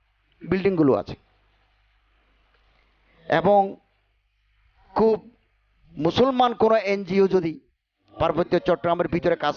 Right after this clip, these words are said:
করে, মুহূর্তের ভিতরে তার বিরুদ্ধে সন্ত্রাসের অভিযোগ আনে। আমাদের দেশের বেশ কিছু পত্রিকা, প্রথম আলো, জনকণ্ঠ, এই সমস্ত পত্রিকাগুলো আপনি যদি একটা ইসলামিক এনজিও পার্বত্য চট্টগ্রামে কাজ করার জন্য পাঠান, দাওয়াতও দিবে,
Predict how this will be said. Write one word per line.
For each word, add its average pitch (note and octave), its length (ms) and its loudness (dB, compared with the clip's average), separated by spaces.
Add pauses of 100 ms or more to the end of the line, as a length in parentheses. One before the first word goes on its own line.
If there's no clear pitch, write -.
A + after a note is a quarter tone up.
করে, E3+ 160 0 (1040)
মুহূর্তের A#3 520 2
ভিতরে G3+ 300 0
তার E3+ 200 0
বিরুদ্ধে F3 320 0 (380)
সন্ত্রাসের C#3+ 480 -2 (100)
অভিযোগ B2+ 340 0
আনে। - 120 -18 (680)
আমাদের F3 440 0
দেশের F3 220 -2 (100)
বেশ A#3 180 0
কিছু C#4 220 0
পত্রিকা, E3+ 360 -4 (420)
প্রথম D#3+ 360 0
আলো, D3 140 0 (180)
জনকণ্ঠ, D3 400 0 (140)
এই C#3+ 100 -4
সমস্ত C#3+ 200 -4 (120)
পত্রিকাগুলো C#3+ 540 -2 (580)
আপনি E3 240 -2
যদি D#3 200 0
একটা E3+ 180 -2 (840)
ইসলামিক A3+ 440 0 (100)
এনজিও F#3+ 300 0
পার্বত্য E3+ 240 0
চট্টগ্রামে E3 400 -2
কাজ D3+ 100 -2 (100)
করার E3 240 0
জন্য E3+ 120 -2 (100)
পাঠান, E3+ 240 -4 (840)
দাওয়াতও D3+ 460 2
দিবে, C4+ 180 0